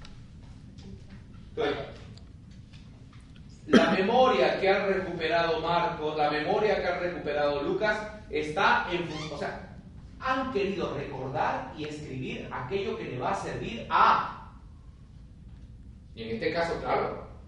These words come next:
pues, maestro de la ley. Claro, claro, porque no tiene sentido, pues. No tiene sentido. Es que la misma pregunta puede, eh, puede dejar aquí. Ahora, la misma pregunta puede, puede ser esa, ¿no?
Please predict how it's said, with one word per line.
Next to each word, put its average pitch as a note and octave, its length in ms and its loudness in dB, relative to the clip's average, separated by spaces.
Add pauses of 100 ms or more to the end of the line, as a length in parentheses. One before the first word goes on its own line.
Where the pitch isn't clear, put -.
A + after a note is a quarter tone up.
(800)
pues, F#3+ 240 0
maestro G#3+ 560 2
de E3+ 120 2
la D3 60 0
ley. - 300 -6 (160)
Claro, C4 480 -2
claro, - 300 0
porque - 240 -6
no G3+ 160 0
tiene D4+ 200 2
sentido, C4 760 2
pues. - 80 -6 (400)
No B3+ 160 2
tiene C#4 260 2
sentido. G#3 420 2
Es A3 220 4
que C4 160 2
la A#3+ 140 6
misma C#4 240 6
pregunta A#3 420 2
puede, G#3+ 260 2
eh, D3+ 220 -2
puede D3 200 -6
dejar C3 180 -8
aquí. C3 100 -8 (840)
Ahora, - 260 10
la G#3+ 60 10
misma C#4+ 240 6
pregunta C4 420 6
puede, B3 460 10
puede C4 240 4
ser C#4+ 180 2
esa, C#4 280 0
¿no? C4+ 220 2